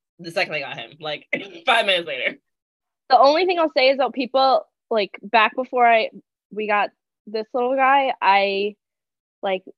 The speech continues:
Speaker 2: was always told, and I grew up with cats too, like, "Oh, cats are so much easier than dogs. Like, get a
Speaker 1: Yeah.
Speaker 2: cat if you can't handle the responsibility." No.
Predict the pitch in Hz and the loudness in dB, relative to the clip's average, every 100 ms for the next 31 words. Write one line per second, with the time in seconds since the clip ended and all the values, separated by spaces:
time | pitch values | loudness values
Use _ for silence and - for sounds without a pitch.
0 | _ _ 220 220 214 220 233 - 240 214 | _ _ -10 -2 0 0 -4 -2 2 4
1 | 220 208 208 202 202 196 214 - 196 190 | 2 0 -2 0 0 0 -2 -2 -2 -2
2 | - 208 196 202 208 220 - 339 330 339 | -4 -2 0 0 2 0 2 0 0 -4
3 | 330 311 - - 285 302 294 - - 277 | -6 -6 -8 -8 -6 -4 -6 -6 -4 -4
4 | 269 254 240 220 220 214 220 214 208 - | 2 4 6 6 4 6 6 6 4 4
5 | 214 220 254 262 294 277 220 220 233 - | 4 6 4 4 2 4 2 2 0 2
6 | 254 262 233 233 226 214 - 208 208 208 | 2 4 4 4 4 4 2 2 2 -4
7 | 214 208 196 | 0 2 2